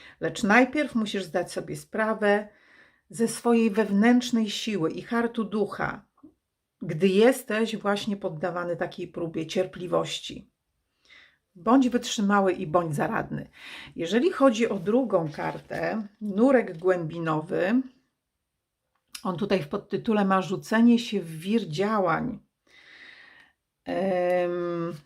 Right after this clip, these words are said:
i to jest, kochani moi, akceptacja ryzyka, rzucenie się do działania, nowe odkrycia.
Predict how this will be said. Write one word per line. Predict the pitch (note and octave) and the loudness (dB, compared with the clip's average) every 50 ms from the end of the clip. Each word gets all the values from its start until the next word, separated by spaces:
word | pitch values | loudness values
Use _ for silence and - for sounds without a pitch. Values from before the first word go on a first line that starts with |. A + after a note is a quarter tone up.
| _ _ _ _ _ _ _ _ - | _ _ _ _ _ _ _ _ -10
i | G#3 G3+ - | -10 -10 -8
to | - A3+ A3+ A#3+ | -2 2 2 4
jest, | B3 A#3+ A#3+ A#3 A3+ A3+ - - - - | 6 6 6 4 4 2 -2 -12 -16 -12
kochani | - - F#3+ - - G#3+ G3+ G3 F#3+ G3 F#3+ | -10 -8 -8 -6 -4 -2 -2 0 0 -2 -2
moi, | F#3 F#3 F3+ F3+ F3 F3+ | 0 0 0 0 0 0
akceptacja | - F#3+ F#3+ - - - F#3+ - - - C#4 C#4+ - - B3 A3+ G#3 | -2 -4 -6 -4 -4 -4 -4 -2 0 0 0 0 0 2 2 4 4
ryzyka, | G3+ F3+ F3+ E3+ D#3 D3+ D#3 D3 D3+ - F3 E3 E3 F3 G3 A3+ A#3 A#3 - _ - - - _ _ _ _ _ _ _ _ - _ _ _ _ _ - | 6 4 4 2 2 -2 -4 -4 -4 -6 -6 -4 -2 -2 -2 -2 -4 -6 -10 _ -20 -20 -20 _ _ _ _ _ _ _ _ -20 _ _ _ _ _ -10
rzucenie | G3 F3 F3 E3 - - B3 A3+ B3+ D4 C#4+ C4 | -6 -4 -4 -4 -2 2 4 6 6 6 6 4
się | - A#3+ A3+ | 2 2 0
do | - G#3 G3 | 0 0 -2
działania, | D#3 - G3 F3+ E3+ E3+ E3 D#3+ D#3 D3+ D3+ D3+ D3 D3+ D#3 F#3+ F#3+ G3 - - | 0 2 2 2 2 2 2 2 2 2 2 2 0 0 -2 -4 -6 -10 -14 -12
nowe | - F3 F3+ F#3+ F#3+ G3+ A3 A3+ G#3 G#3+ G3+ - | -10 -6 -2 0 2 2 2 2 2 2 2 0
odkrycia. | G#3 G3+ - - - F3+ F3+ D#3 D3 - - - - - | 0 -4 -8 -6 -4 -4 -4 -4 -6 -8 -10 -10 -10 -12